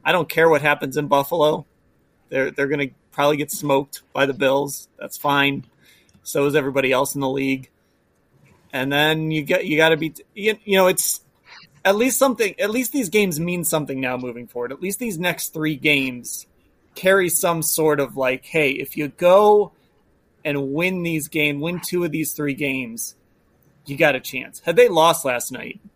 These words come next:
it was done. It was over. Like, we, it, it was gonna be all about December's the preseason to see what this thing looks like with Deshaun Watson. And now there's at least a little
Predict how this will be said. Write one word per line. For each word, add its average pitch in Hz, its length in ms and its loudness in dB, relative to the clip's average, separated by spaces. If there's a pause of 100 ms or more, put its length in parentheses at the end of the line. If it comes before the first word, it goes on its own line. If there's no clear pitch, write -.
(280)
it 214 160 6
was 185 160 0
done. 131 360 -2
It 143 120 0
was 143 180 0
over. 123 380 -2 (360)
Like, 120 300 -8 (120)
we, 147 160 -8
it, 147 200 -4 (120)
it 147 100 2
was 139 160 -4
gonna 151 160 -2
be 143 140 2
all 151 160 6
about 143 260 2
December's 156 460 -2
the 151 80 -12
preseason 131 600 -6
to 120 60 -12
see 139 140 -6
what 120 120 -8
this 135 140 -8
thing 117 240 -10
looks - 180 -8
like - 180 -8
with - 120 -8
Deshaun 123 360 -6
Watson. - 440 -8 (640)
And 147 120 -2
now 196 140 4
there's 180 220 2
at 147 100 -4
least 151 240 -2
a 139 60 2
little 139 760 4